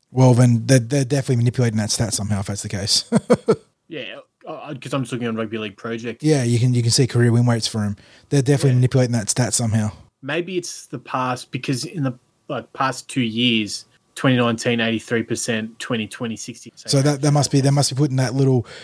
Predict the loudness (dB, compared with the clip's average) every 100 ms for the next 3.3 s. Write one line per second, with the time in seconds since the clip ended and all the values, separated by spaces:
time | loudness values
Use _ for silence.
0 | -10 -4 0 0 0 2 2 2 0 0
1 | 2 4 2 0 0 0 0 0 0 2
2 | 2 4 4 4 4 2 2 0 0 2
3 | 2 2 0